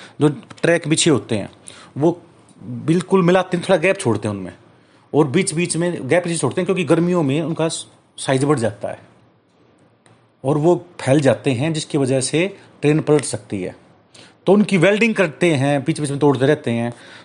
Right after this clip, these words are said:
तो ये काम होता है थर्माइट रिएक्शन। एफ़ ई टू ओ थ्री प्लस में टू ए एल, एफ़ ई टू ए थ्री, एफ़ ई टू ओ थ्री प्लस में ए एल, तो एफ़ ई अलग बच जाएगा क्योंकि aluminum is more reactive than, aluminum is more reactive than iron,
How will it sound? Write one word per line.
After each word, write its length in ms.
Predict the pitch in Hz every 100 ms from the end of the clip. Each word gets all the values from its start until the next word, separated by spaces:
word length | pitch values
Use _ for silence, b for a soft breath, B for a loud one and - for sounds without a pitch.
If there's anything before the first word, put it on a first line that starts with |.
| -
तो 60 | 180
ये 220 | 147 214
काम 260 | 190 160
होता 240 | 156 107 151
है 100 | 165
थर्माइट 340 | 135 120 120 110
रिएक्शन। 440 | 107 98 - 98 -
एफ़ 260 | 180 - -
ई 100 | 226
टू 200 | - 214 202
ओ 40 |
थ्री 220 | 202 180
प्लस 260 | 175 185 165
में 160 | 170 - -
टू 180 | 175 170
ए 140 | 131 120
एल, 220 | 98 85 B B B B 160
एफ़ 280 | 185 - 214
ई 60 |
टू 360 | 202 202 214 165 156
ए 140 | 185 185
थ्री, 200 | 131 147 196 - 139
एफ़ 500 | 151 170 165 - 190
ई 60 | 190 - _ -
टू 120 | 190 202
ओ 160 | 156 180
थ्री 340 | 131 147 208 B B B
प्लस 220 | 185 180
में 140 | 175 170
ए 140 | 120
एल, 260 | 117 147 202 B B B -
तो 80 | 165
एफ़ 300 | 170 - 185
ई 20 |
अलग 200 | 147 113
बच 100 | 131
जाएगा 380 | 131 196 208 240 B B B B B
क्योंकि 260 | 202 196 214
aluminum 640 | 185 202 208 214 214 196
is 120 | 202
more 200 | 196 208
reactive 320 | 220 240 254
than, 200 | 226 240 220 - _ _ _ _ _ _ _ _ _ _ _ _ _ _ - -
aluminum 460 | 147 165 185 196
is 80 | 190
more 200 | 170 180
reactive 300 | 185 180 196
than 140 | 185 202
iron, 260 | 233 233